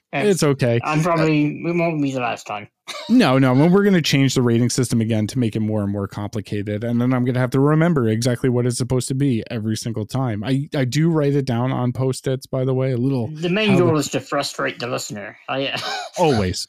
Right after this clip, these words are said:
Speaker 1: always at the end of the day. Always at the end of the day, the main goal is to frustrate the listener. Um, no, I, uh, yeah, I'm still gonna give this thing four stars because,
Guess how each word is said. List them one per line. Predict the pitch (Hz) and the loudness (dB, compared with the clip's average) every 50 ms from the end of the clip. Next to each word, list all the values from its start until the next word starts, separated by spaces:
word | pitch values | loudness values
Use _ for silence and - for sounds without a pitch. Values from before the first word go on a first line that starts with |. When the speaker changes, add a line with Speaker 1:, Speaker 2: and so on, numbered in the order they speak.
| _ - | _ -2
Speaker 1:
always | 240 220 151 113 104 - 131 | 0 2 2 2 2 2 0
at | 127 | 0
the | 120 120 123 | 2 2 2
end | 117 113 117 | 2 0 0
of | 107 104 | 0 -2
the | 104 | -4
day. | 101 104 101 104 120 - _ _ _ _ | -4 -4 -6 -6 -8 -10 _ _ _ _
Always | - 175 170 165 151 139 | -2 0 0 2 2 0
at | 139 123 | -2 -2
the | 131 123 | -2 -2
end | 120 117 | -2 -2
of | 120 117 | -2 -2
the | 113 | -2
day, | 113 113 107 107 | -2 -2 -2 -2
the | 110 117 | -2 0
main | 117 135 156 165 170 | 0 0 0 0 0
goal | 147 131 127 131 131 | 0 0 0 0 -2
is | 120 | -4
to | - - | -6 -6
frustrate | - 127 123 - - - 131 120 - | -4 -4 -2 -2 -2 -2 -2 -4 -4
the | - | -4
listener. | 113 110 104 - - 117 110 101 - - - - - - - - | -6 -6 -6 -6 -6 -8 -8 -10 -10 -14 -20 -20 -20 -16 -10 -6
Um, | 147 135 127 123 123 120 117 120 - - | -4 -2 0 0 0 0 0 -2 -2 -2
no, | - 143 127 117 107 107 - - - | 0 0 0 0 -2 -4 -6 -6 -6
I, | 143 131 123 123 127 123 120 | -4 -2 0 2 2 2 2
uh, | 117 113 110 107 104 101 - _ - - _ _ _ _ _ _ _ - | 2 2 0 0 -2 -4 -6 _ -20 -20 _ _ _ _ _ _ _ -2
yeah, | 160 151 113 | -2 0 0
I'm | 131 123 | 0 0
still | - - 175 165 | 0 0 0 2
gonna | 165 160 147 | 2 2 2
give | 139 151 151 | 2 0 0
this | 160 151 - | 0 -2 -2
thing | - 147 | -2 -4
four | 131 - 156 147 | -4 -2 -2 -2
stars | 135 - - 143 147 139 110 - | -2 -2 -2 -2 0 -2 -2 -2
because, | - 110 120 113 - - - | -4 -2 -2 -4 -4 -6 -14